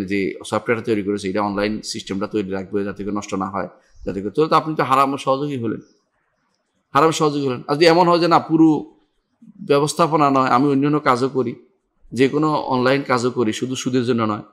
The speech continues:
তাহলে আপনার হালাল হালাল মিশ্রিত দুটো মিলে, আপনাকে পুরোপুরি হারাম বলা যাবে না। যেটা হারাম সেটা হারাম, যেটা হালাল সেটা হালাল, হিসাব করে নেবেন কোনটা হারামের অংশ কতটুকু, সেই হিসাবে আপনার হালাল হারাম নির্ধারিত হবে। তো আপনি সিদ্ধান্ত, সিদ্ধান্ত নেবেন, আপনি যে ব্যাংকের আইটিতে চাকরি করেন, এটা আসলে শুধুমাত্র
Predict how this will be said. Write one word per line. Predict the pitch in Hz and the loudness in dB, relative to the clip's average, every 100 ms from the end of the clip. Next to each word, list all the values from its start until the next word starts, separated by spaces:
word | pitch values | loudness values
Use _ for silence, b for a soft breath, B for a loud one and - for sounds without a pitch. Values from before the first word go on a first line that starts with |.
| _ _ - | _ _ -4
তাহলে | 117 117 | -2 -2
আপনার | 113 113 | -2 -2
হালাল | 107 107 98 | 2 2 0
হালাল | 101 104 | -2 -2
মিশ্রিত | 98 - 90 92 _ _ _ | -4 -6 -12 -12 _ _ _
দুটো | 90 101 | -6 -4
মিলে, | 98 82 - _ _ _ _ - | -2 -4 -8 _ _ _ _ -6
আপনাকে | 110 110 | -4 -2
পুরোপুরি | 139 123 127 110 | 0 2 2 2
হারাম | 110 | 2
বলা | 104 101 | 2 0
যাবে | 95 135 | 0 -2
না। | |
যেটা | 135 135 135 | -2 0 4
হারাম | 135 170 170 | 6 4 2
সেটা | 127 127 | -4 0
হারাম, | 151 156 | 0 -2
যেটা | 127 123 | -2 2
হালাল | 131 131 | 2 2
সেটা | - | -4
হালাল, | 104 80 - _ _ - | -6 -6 -10 _ _ -10
হিসাব | 123 127 | -2 0
করে | 113 | 2
নেবেন | 104 95 - | 0 -4 -6
কোনটা | 104 104 | -4 -2
হারামের | 104 104 98 | -2 -2 -6
অংশ | - | -8
কতটুকু, | 104 95 90 _ _ _ _ - | -8 -8 -12 _ _ _ _ -8
সেই | - 139 | 0 0
হিসাবে | 131 131 | 2 0
আপনার | 107 101 | -2 -4
হালাল | 110 101 | -2 -2
হারাম | 101 101 | -4 -4
নির্ধারিত | 85 90 82 | -6 -8 -8
হবে। | 92 - - _ _ _ _ _ - | -16 -18 -20 _ _ _ _ _ -2
তো | 113 | -2
আপনি | - 165 | -2 -2
সিদ্ধান্ত, | 165 147 139 127 123 110 | 0 0 0 -2 -2 -2
সিদ্ধান্ত | 104 113 113 | -4 -4 -2
নেবেন, | 107 104 | -2 -2
আপনি | 98 113 | -2 -2
যে | 117 | -2
ব্যাংকের | 107 101 101 110 | -2 -4 -4 -4
আইটিতে | 101 98 98 | -4 -6 -10
চাকরি | - 110 | -8 -6
করেন, | 104 98 - - _ _ - | -6 -8 -12 -20 _ _ -8
এটা | 113 | -6
আসলে | 104 113 | -4 -6
শুধুমাত্র | - 113 113 113 - | -8 -8 -6 -6 -6